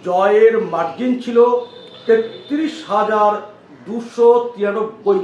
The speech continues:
ভোট। তার দু বছর পরে যখন দু হাজার একুশ বিধানসভা নির্বাচন হয়, তখন যে সাতটি বিধানসভা নিয়ে বালুরঘাট লোকসভা, সেই সাতটি বিধানসভার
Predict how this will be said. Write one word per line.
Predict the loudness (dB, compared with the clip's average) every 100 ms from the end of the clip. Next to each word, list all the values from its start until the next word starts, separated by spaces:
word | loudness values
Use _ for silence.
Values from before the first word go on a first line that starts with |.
| -6
ভোট। | -10 -12 -18 -20 -20 -20 _ -20 -20 -20 -20 -4
তার | 0 2 0 -2
দু | 0
বছর | 0 2 -2 -2
পরে | 0 2 2
যখন | 2 0 0
দু | 0 2
হাজার | 2 0 0
একুশ | -2 -2 -6 -4
বিধানসভা | 0 0 -2 -6 -6
নির্বাচন | -6 -6 -6 -8 -2
হয়, | 0 0 -2 -10 -20 -18 -8
তখন | -6 -2 -2 -2 -6
যে | -6 -4 -4
সাতটি | -6 -6 -6 -18 -8 -4 -4
বিধানসভা | 0 0 0 -4 -6 -2 -2 -2
নিয়ে | -2 2 2 0 -8 -18 -14 -6
বালুরঘাট | -2 -2 -2 0 2 2 -2 -6
লোকসভা, | -8 -6 -4 -2 0 -2 -4 -12 -20 -6
সেই | -4 -4 -4
সাতটি | -4 -4 -8 -12 -4 -2 -2
বিধানসভার | -4 -2 0 -2 -2 0 4 4 4